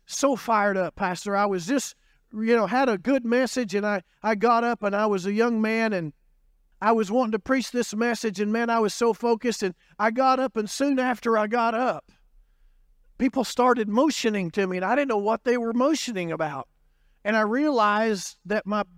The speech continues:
pants were unzipped. I was so embarrassed. I, I mean, I just wanted to get down. If I could have hidden, I, I wanted to hide. And I was like, "But God, you called me to preach the gospel, and this thing has happened."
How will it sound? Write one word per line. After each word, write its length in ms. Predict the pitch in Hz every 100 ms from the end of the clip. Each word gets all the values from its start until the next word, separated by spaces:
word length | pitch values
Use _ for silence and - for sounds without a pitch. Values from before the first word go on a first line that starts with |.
| -
pants 460 | - 208 - - -
were 160 | 190 196
unzipped. 800 | 180 175 156 175 143 _ - - _ _ _ _ -
I 140 | 254
was 240 | 269 233 208
so 460 | - - 302 277
embarrassed. 880 | 247 233 247 269 226 156 - - - - _ _ _ _ _
I, 380 | 226 285 233 247
I 40 | 269
mean, 200 | 254 254
I 160 | 285
just 260 | 262 269 -
wanted 340 | 247 254 233
to 200 | 202 202 - 185
get 240 | 277 277
down. 200 | 226 226
If 120 | 214
I 140 | 262 277
could 240 | - 285
have 180 | 247 175
hidden, 380 | 349 370 262 202
I, 140 | 196
I 240 | 220 247
wanted 380 | 247 254 330 294
to 100 | 233 -
hide. 420 | 285 359 320 233
And 120 | 226
I 60 | 220
was 100 | 220
like, 220 | 226 214 _ _ _ _ _ -
"But 200 | 294 262
God, 340 | 311 330 339
you 140 | 269 302
called 400 | - 339 359 330
me 140 | 285
to 80 | 277
preach 360 | - 330 311
the 140 | - 285
gospel, 580 | 294 339 359 - 269 262
and 160 | 247 - _ -
this 360 | 233 370 320 -
thing 320 | 359 381 339
has 160 | 294
happened." 540 | - 320 370 339 285